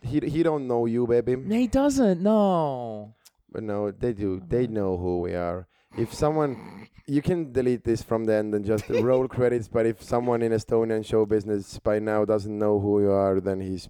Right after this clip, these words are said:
Speaker 1: pretty bad at his job, I think.
Speaker 2: Hmm,
Speaker 1: 'Cause,
Speaker 2: true.
Speaker 1: yeah, y-,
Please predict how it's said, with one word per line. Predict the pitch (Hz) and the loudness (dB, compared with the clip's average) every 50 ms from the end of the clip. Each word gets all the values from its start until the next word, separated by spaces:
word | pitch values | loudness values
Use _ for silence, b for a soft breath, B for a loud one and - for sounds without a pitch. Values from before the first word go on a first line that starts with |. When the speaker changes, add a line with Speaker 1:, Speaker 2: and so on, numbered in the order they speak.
| - _ | -14 _
Speaker 1:
pretty | - - 107 107 107 107 | -4 -2 0 2 2 0
bad | 87 101 98 95 92 | 0 2 2 2 2
at | 90 85 82 | 0 -2 -4
his | 85 87 85 | -8 -10 -8
job, | - 92 90 87 85 | -6 -6 -4 -4 -4
I | 85 85 - _ _ _ | -6 -6 -8 _ _ _
think. | 104 95 90 87 90 - 107 | -6 -6 -6 -6 -10 -14 -14
Speaker 2:
Hmm, | 123 123 123 120 113 110 107 104 101 98 95 92 _ _ _ _ | -12 -12 -10 -10 -10 -10 -10 -10 -12 -12 -14 -16 _ _ _ _
Speaker 1:
'Cause, | - 117 113 | -2 -2 0
Speaker 2:
true. | 107 104 95 92 87 - - - - - - - - - | 0 -2 -4 -6 -8 -12 -18 -20 -20 -20 -20 -20 -18 -12
Speaker 1:
yeah, | - 110 110 113 113 107 107 104 | -6 -2 0 2 4 4 4 4
y-, | 101 101 101 104 | 4 2 0 -4